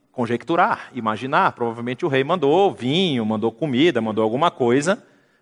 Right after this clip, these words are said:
para que Urias tivesse um tempo bom com a sua esposa.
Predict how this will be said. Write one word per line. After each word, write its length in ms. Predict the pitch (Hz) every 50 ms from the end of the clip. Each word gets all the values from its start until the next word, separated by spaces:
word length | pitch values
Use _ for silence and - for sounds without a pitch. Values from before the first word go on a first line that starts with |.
| _ -
para 140 | 139 139
que 140 | - - 190
Urias 340 | 185 165 135 127 139 151 -
tivesse 480 | - 233 196 156 139 143 151 - - 208
um 60 | 208
tempo 360 | - - 151 143 147 - 208
bom 240 | 208 185 147 147 151
com 100 | - -
a 40 | -
sua 120 | - 233
esposa. 500 | 214 - - 226 254 262 185 123 95 87